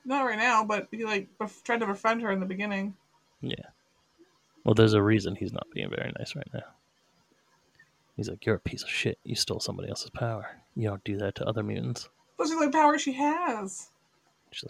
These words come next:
Speaker 2: like, "Students are scared of you. Professor Xavier's mad. Like, you should go run away."
Speaker 1: Oh, don't do that. That's not nice. I know I called him a nice boy, and now he's being a dick. I'm sorry. You're not a nice boy.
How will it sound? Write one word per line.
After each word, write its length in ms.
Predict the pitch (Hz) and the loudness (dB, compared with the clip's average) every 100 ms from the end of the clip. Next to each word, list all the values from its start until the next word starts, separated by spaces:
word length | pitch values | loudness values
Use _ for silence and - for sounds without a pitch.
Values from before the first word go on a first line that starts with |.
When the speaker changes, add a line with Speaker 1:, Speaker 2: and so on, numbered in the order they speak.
| - | -16
Speaker 2:
like, 80 | - - - _ _ _ - _ - | -16 -18 -20 _ _ _ -20 _ -6
"Students 280 | - 135 107 | 4 6 6
are 40 | |
scared 300 | - 147 131 | 4 6 6
of 60 | 110 | 4
you. 140 | 104 - - _ _ _ _ - | 0 -4 -12 _ _ _ _ -8
Professor 400 | - 127 117 113 | 2 2 4 2
Xavier's 300 | 120 127 139 | 4 4 4
mad. 380 | 143 113 98 | 4 2 0
Like, 200 | 107 107 | -6 -2
you 80 | 143 | -2
should 140 | 131 - | -2 -2
go 120 | 110 | 0
run 200 | 120 131 | 0 2
away." 260 | 151 139 - - - _ _ _ _ _ _ _ _ _ _ _ _ - - _ _ _ _ _ _ _ _ 262 | 4 2 0 -12 -20 _ _ _ _ _ _ _ _ _ _ _ _ -20 -20 _ _ _ _ _ _ _ _ -2
Speaker 1:
Oh, 560 | 233 185 185 190 208 - | 2 4 2 -2 -2 0
don't 220 | 254 196 | 2 2
do 180 | 190 180 | -2 0
that. 380 | 175 180 190 202 - _ _ _ _ _ _ _ _ _ _ _ _ | 0 0 -2 -6 -16 _ _ _ _ _ _ _ _ _ _ _ _
That's 160 | 208 190 | -14 -10
not 120 | 190 | -8
nice. 240 | 175 180 185 | -8 -6 -4
I 60 | |
know 140 | 220 208 | 0 0
I 100 | 196 | 2
called 220 | 214 214 | 0 0
him 60 | |
a 40 | 208 | -2
nice 180 | 196 190 | -2 -4
boy, 180 | 190 | -4
and 120 | 190 190 | -2 -2
now 80 | |
he's 120 | 190 190 | -4 -4
being 140 | 185 | -6
a 60 | 185 | -4
dick. 280 | 180 185 - | -4 -4 -2
I'm 180 | 208 196 | -2 0
sorry. 320 | 185 - 214 | 0 2 4
You're 120 | 285 | 6
not 180 | 240 185 | 8 6
a 40 | |
nice 240 | 175 175 - | 4 -2 -2
boy. 400 | 185 170 185 | 0 2 0